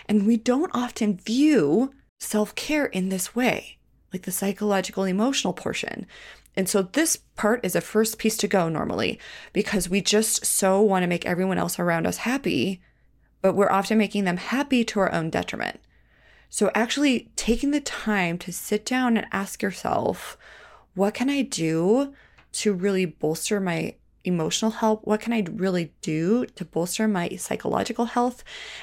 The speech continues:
And then utilizing your voice, creating those systems that will support that well-being. Okay, and then, uh,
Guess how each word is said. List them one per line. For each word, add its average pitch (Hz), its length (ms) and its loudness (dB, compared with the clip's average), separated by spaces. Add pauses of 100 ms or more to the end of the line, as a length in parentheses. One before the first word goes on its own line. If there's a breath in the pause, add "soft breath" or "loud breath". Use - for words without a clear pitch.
And 208 160 6
then 208 280 4
utilizing 196 680 2
your 165 180 -4
voice, 156 760 -4 (460 soft breath)
creating 208 480 4
those 185 180 0
systems - 640 -4
that - 160 0
will 175 100 -2
support - 920 0 (600 soft breath)
that 175 480 0 (220)
well-being. 160 800 0 (680)
Okay, 208 760 4
and 226 180 4
then, 277 160 4
uh, - 160 0